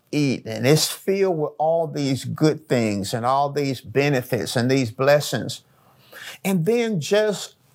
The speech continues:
seemingly out of nowhere, the twelfth verse says, "And the gold of that land is good."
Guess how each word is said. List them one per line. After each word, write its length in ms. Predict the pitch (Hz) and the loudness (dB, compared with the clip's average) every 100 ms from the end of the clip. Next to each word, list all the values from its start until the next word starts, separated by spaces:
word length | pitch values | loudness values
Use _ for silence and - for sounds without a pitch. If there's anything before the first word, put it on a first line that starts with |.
| _ - - | _ -20 -6
seemingly 1000 | - - - 254 262 240 151 139 143 147 - | 2 2 2 0 2 0 0 0 2 2 2
out 220 | 165 170 | 0 2
of 160 | 156 135 | 0 0
nowhere, 1040 | 147 160 202 196 139 131 110 113 170 - _ _ _ _ - _ | -2 0 2 0 0 -2 0 0 0 -2 _ _ _ _ -20 _
the 120 | 160 | 2
twelfth 540 | 151 - 190 220 226 - | 2 -2 -2 0 0 -2
verse 280 | 143 135 147 | -2 -2 -2
says, 500 | - 135 139 156 - | -2 0 0 -2 -2
"And 200 | 147 139 | -2 0
the 60 | 127 | 0
gold 500 | 120 139 160 170 170 | 0 0 0 0 0
of 160 | 139 123 | -2 0
that 240 | 139 123 | 0 0
land 560 | 127 143 147 143 139 139 | 0 0 2 2 0 0
is 280 | 131 127 123 | 0 0 -4
good." 640 | 117 151 123 101 92 | -2 2 2 2 -2